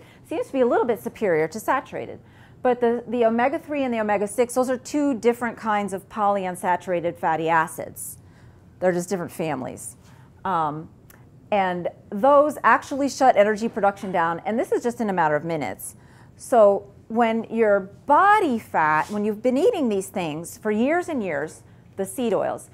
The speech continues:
these two kinds of polyunsaturated fatty acids concentrate in your body fat. There's no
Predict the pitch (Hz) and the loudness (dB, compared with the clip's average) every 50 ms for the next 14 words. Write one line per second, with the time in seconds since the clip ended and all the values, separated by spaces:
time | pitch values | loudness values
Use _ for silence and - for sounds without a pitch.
0 | - - - - - 247 247 254 247 247 - - 330 339 403 392 - - - 247 | -20 -20 -20 -8 -4 -4 -4 -4 -4 -8 -6 -4 -2 -2 -2 -2 -4 -6 -4 -4
1 | 247 247 262 269 302 311 294 - - 196 196 190 190 196 - - - - - 247 | -2 -2 -2 -4 -4 -6 -6 0 4 6 6 6 4 2 -2 -10 -12 -2 0 2
2 | 240 254 269 277 285 277 - 277 240 240 - 254 220 208 208 - 226 202 196 185 | 2 4 2 0 -2 0 0 0 0 0 0 -2 -2 -2 0 2 2 2 4 4
3 | 175 160 170 - - 151 165 - - - - - - - - _ - - - - | 4 2 2 0 -6 -8 -10 -12 -18 -20 -20 -20 -20 -20 -20 _ -12 -10 -6 -2
4 | 262 277 330 359 - - 247 190 - - - 151 147 160 175 175 - - 175 190 | 0 0 0 -2 -4 -8 -10 -10 -10 -10 -8 -6 -4 -4 -4 -6 -6 -8 -6 -6
5 | 196 196 202 226 214 233 339 381 453 427 311 202 - - 160 131 113 - - 190 | -2 -2 -2 0 2 2 2 2 2 0 -2 -4 -2 0 2 2 2 0 -2 -4
6 | 220 233 233 247 277 339 392 | -4 -2 0 4 4 4 4